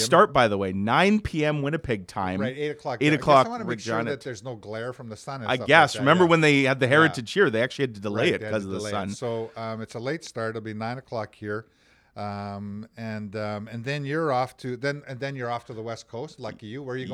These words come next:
Speaker 2: going?
Speaker 1: uh, so we go to Anaheim. Uh, so I'm, I'm driving back to Winnipeg Sunday, flying to Anaheim Monday. Jets play against the Ducks on Tuesday.
Speaker 2: Yeah.
Speaker 1: Dallas Eakins, head coach of the Anaheim Ducks,
Speaker 2: Right.
Speaker 1: former, uh,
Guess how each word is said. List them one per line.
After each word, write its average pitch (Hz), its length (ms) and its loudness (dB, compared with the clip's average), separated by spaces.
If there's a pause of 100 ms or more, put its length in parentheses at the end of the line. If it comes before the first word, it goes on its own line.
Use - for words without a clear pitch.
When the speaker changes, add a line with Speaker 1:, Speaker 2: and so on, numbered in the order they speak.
(140)
Speaker 2:
going? 233 200 -14
Speaker 1:
uh, 117 300 2
so 113 220 -4
we 110 560 -2
go 110 180 0
to 113 220 -2
Anaheim. 139 840 0
Uh, 113 840 0
so - 240 -2
I'm, 113 260 2
I'm 110 160 -2
driving 135 340 2
back 139 200 4
to - 100 -10
Winnipeg 127 320 -4
Sunday, 127 400 0 (300)
flying 127 320 4
to 123 60 4
Anaheim 117 400 2
Monday. 107 480 2
Jets 110 300 -2
play 110 520 0
against 104 340 -6
the 104 60 -8
Ducks 104 500 -4
on 98 320 -6
Tuesday. 196 540 -6 (200)
Speaker 2:
Yeah. 113 240 -10
Speaker 1:
Dallas 110 360 -2
Eakins, 110 480 -4
head 107 220 -8
coach 117 340 -6
of 110 100 -8
the 107 160 -4
Anaheim 107 360 -4
Ducks, 110 380 -8
Speaker 2:
Right. 107 80 -14
Speaker 1:
former, 104 480 -6
uh, 98 180 -6